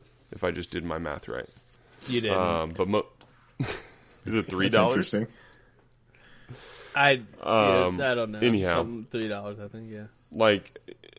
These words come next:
Speaker 1: in their, so for H Q, they actually, um, give it out if you make it through all the questions. There's another one that I have, um, that they'll give 'em out. Like, I have, like, three cents that I've earned from answering a certain amount of questions right. I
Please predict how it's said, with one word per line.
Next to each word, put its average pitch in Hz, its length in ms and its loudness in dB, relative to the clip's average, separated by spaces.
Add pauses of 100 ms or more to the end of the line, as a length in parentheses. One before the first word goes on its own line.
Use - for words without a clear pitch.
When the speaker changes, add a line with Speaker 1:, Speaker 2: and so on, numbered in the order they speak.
Speaker 1:
in 113 180 2
their, 107 260 4 (100)
so 104 260 2
for - 180 -4
H 120 300 0
Q, 101 460 0 (160)
they 110 120 6
actually, 101 540 2 (520)
um, 95 480 2 (260)
give 104 200 -2
it 98 60 2
out 95 200 4
if 90 140 -6
you 101 60 -4
make 92 180 -2
it 90 60 -12
through 95 120 0
all 87 60 0
the 87 80 -10
questions. 95 460 -2
There's 98 180 -4
another 101 240 2
one 101 160 0
that 92 80 -2
I 90 160 0
have, 90 420 0 (880)
um, 90 400 2
that 87 120 -6
they'll 98 100 -2
give 92 280 -4
'em 92 140 -4
out. 90 420 0
Like, 95 220 -4
I 101 100 2
have, 98 180 2
like, 90 180 -2
three 92 340 -6
cents 85 440 -4
that 92 100 0
I've 87 160 -2
earned 90 340 -4 (720)
from 98 200 -2
answering 92 340 -4
a 87 40 -6
certain 80 240 -6
amount 87 180 -2
of 87 80 -10
questions 87 380 -6
right. 87 340 -2
I 78 80 -6